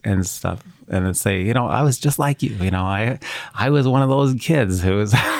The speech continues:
<laughs> always, always getting in trouble, and I didn't, didn't like to read when I was little." But, you know, things turned around, and it changed everything for me. And I think it's, it's good to, for kids to see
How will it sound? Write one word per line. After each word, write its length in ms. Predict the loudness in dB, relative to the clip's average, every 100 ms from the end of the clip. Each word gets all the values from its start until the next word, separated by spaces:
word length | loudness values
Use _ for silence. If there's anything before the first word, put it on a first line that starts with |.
| 2
<laughs> 140 | 2 2 0 2
always, 400 | 4 4 2 -4 -10 -8 -10 -2
always 300 | 2 2 2
getting 200 | 2 4
in 140 | 4
trouble, 400 | 4 4 2 2
and 100 | 4
I 220 | 2 2
didn't, 540 | 2 2 4 4 2 2
didn't 200 | 2 4
like 220 | 2 0
to 80 | 0
read 260 | 2 2 2
when 100 | 2
I 100 | 2
was 120 | 0
little." 300 | 2 2 2
But, 260 | 2 0 0
you 60 |
know, 260 | 2 2 0 -4
things 260 | 0 2 2
turned 240 | 0 0
around, 380 | 2 2 2 2
and 100 | 2
it 80 | 0
changed 340 | 0 2 2
everything 440 | -2 -2 -2 0 -4
for 160 | -2
me. 120 | -2 2
And 120 | 2
I 100 | 2
think 220 | 2 2
it's, 200 | 0 -4 -10 -6
it's 160 | -4 -2
good 200 | -2 0
to, 200 | -2 -2
for 160 | -4 -2
kids 260 | -2 -2
to 100 | -4
see 340 | -4 -2 -2